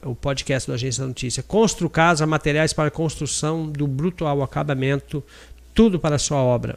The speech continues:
O endereço da Constru Casa, melhor preço da cidade, melhor atendimento e tão com estrutura moderna ali, você viu? Chique demais, hein? Valeu a pena o investimento. Também passaram um bocado terrível, né? Não é fácil.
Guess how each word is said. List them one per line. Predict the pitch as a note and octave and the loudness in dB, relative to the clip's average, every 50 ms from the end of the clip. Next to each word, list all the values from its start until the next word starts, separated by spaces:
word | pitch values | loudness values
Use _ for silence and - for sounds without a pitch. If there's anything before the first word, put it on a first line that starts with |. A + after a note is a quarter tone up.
| - | -8
O | - C3+ | -8 -6
endereço | C#3+ D3 D3+ D3+ D#3+ F3+ G3 - - - - F#3+ | 0 2 4 6 6 6 6 4 2 0 -2 -2
da | F3+ E3+ D3 C#3 | -2 0 0 0
Constru | - - G3 A3+ A3 - - A3+ G3+ | 2 4 4 4 4 4 0 -2 0
Casa, | - - C#3+ C#3+ D3 D3+ D3 E3+ F#3 F#3 F#3 - - - - - - - - - - - - - | 2 4 6 6 6 6 4 2 0 0 -4 -8 -18 -20 -20 -20 -20 -20 -20 -20 -20 -16 -4 0
melhor | C#3 C3+ C#3+ E3 G3 F3+ | 2 4 4 4 4 4
preço | - D#3+ E3 D3+ - D#3+ | 4 4 4 4 2 2
da | D#3+ D#3+ | 2 2
cidade, | - - G3+ D#3+ C3+ C3 C#3+ C#3+ D3 | 2 2 2 4 4 4 4 4 2
melhor | C#3+ C#3+ C3+ C#3 C#3 | 0 2 2 2 0
atendimento | C3+ - D3 C#3+ C#3+ C#3+ C3+ B2 C3 C#3 C#3 - D#3+ | 0 0 -2 -2 0 0 0 0 0 0 0 -2 -4
e | D3+ | -4
tão | C#3+ - - C#3+ C#3 | -4 -4 -4 -4 -4
com | - E3+ | -2 -4
estrutura | D3+ - - - C#3 - D3 D3 D#3 | -4 -2 -4 -4 -6 -4 -2 -2 -2
moderna | D#3+ D#3+ D3 B2+ B2+ B2+ C#3 C3+ B2+ | -2 -2 0 0 0 2 2 0 0
ali, | B2 B2 | -2 0
você | A#2 - - B2 | 0 0 0 0
viu? | A#2 B2+ D3+ F3+ G3+ - - - - - - - | 0 0 0 -2 -4 -8 -16 -20 -20 -20 -20 -14
Chique | - - - - - B2+ B2 - D3 C#3+ | -4 0 2 2 2 2 0 -4 -6 -6
demais, | C#3+ C#3+ C3+ C3 C3 A#2+ A#2+ | -4 -4 -4 -4 -4 -4 -6
hein? | B2+ C3 C#3+ C#3 - - - | -6 -8 -10 -14 -16 -14 -10
Valeu | A#2+ A#2+ A#2 A#2 B2 C3+ | -6 -6 -4 -4 -4 -6
a | |
pena | C3+ - C#3+ C#3+ C#3 | -6 -4 -4 -4 -2
o | C#3 | -2
investimento. | C3 C#3 C3 - - D#3 - - - - - - - - | -4 -4 -4 -4 -6 -6 -8 -8 -10 -12 -16 -20 -14 -10
Também | - B2 B2 B2+ C3 | -6 -4 -4 -4 -4
passaram | - C#3 C3 - - C3+ C3+ C3 | -4 -4 -6 -4 -4 -4 -4 -4
um | B2+ B2 A#2+ A#2 A2+ G#2+ - - - - | -4 -6 -8 -10 -12 -12 -14 -18 -18 -12
bocado | - C3 B2+ A#2 - - B2+ B2 B2+ B2+ B2+ | -8 -6 -6 -6 -4 -4 -4 -4 -4 -6 -2
terrível, | - D#3+ D#3+ D3+ C#3+ C3 B2+ B2+ | 0 0 2 2 0 -2 -2 -4
né? | B2+ C3 B2+ A2+ A2+ - - - - - - - - _ - - - - - - - - - - - - - - - | -4 -6 -8 -10 -14 -18 -20 -20 -20 -20 -20 -20 -20 _ -20 -20 -20 -20 -18 -18 -18 -18 -18 -20 -20 -20 -20 -14 -10
Não | A#2+ - - | -6 -4 -4
é | C3 | -4
fácil. | - - - - - - - - - - | -6 -8 -12 -10 -8 -8 -8 -8 -10 -14